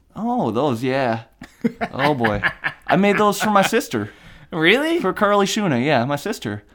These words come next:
Speaker 2: What? How did this project come about? So,
Speaker 1: She,
Speaker 2: so
Speaker 1: it came about 'cause she likes, she likes veggies a lot, and <laughs> I just wanted to paint her some pictures. So.
Speaker 2: So, so I should describe. These are on your site as well, but they're essentially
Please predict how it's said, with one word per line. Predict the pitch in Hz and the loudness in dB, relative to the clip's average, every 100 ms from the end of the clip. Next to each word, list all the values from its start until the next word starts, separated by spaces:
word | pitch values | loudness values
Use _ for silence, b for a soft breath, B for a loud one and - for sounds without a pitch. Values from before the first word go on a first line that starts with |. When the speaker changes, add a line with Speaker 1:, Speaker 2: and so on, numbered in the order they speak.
| - | -10
Speaker 2:
What? | 131 170 | 0 0
How | 143 156 170 | 0 0 -2
did | 165 | -2
this | 170 151 | -6 -6
project | - 156 156 - | -2 -2 -2 -8
come | 147 | -8
about? | 143 151 123 - - - | -6 -6 -6 -10 -20 -6
So, | 135 160 | 0 0
Speaker 1:
She, | 160 | 0
Speaker 2:
so | 139 214 | 2 4
Speaker 1:
it | 180 | 6
came | 170 160 | 4 4
about | 151 160 | 6 6
'cause | 170 147 | 4 2
she | 160 151 | 6 6
likes, | 135 139 135 - - | 6 4 2 -8 -10
she | - 135 | -8 0
likes | 131 131 | 2 2
veggies | 123 143 151 117 | 2 2 2 2
a | 110 | 0
lot, | 101 101 - | 0 0 -2
and | 104 110 107 | -4 -2 -2
<laughs> | 110 151 | 0 2
I | - 539 523 - 285 202 156 | 4 4 4 4 6 4 4
just | - 190 175 | 2 2 4
wanted | 156 151 147 | 6 6 6
to | 143 | 2
paint | 147 135 139 | 0 0 0
her | |
some | 135 135 | 0 -2
pictures. | 123 127 - 104 107 | -4 -6 -4 -6 -6
So. | - 113 113 | -4 -4 -4
Speaker 2:
So, | 156 | -2
so | 160 | 2
I | 160 151 | 4 2
should | 165 | -4
describe. | 147 - 123 117 113 | -8 -6 -2 -2 -2
These | 135 143 | -8 -4
are | |
on | 139 131 | -4 -2
your | 123 | -4
site | - 113 | -4 -4
as | 110 110 | -6 -6
well, | 110 107 | -4 -4
but | 104 104 | -6 -8
they're | 117 | -8
essentially | 113 131 117 117 110 107 | -6 -8 -8 -6 -6 -6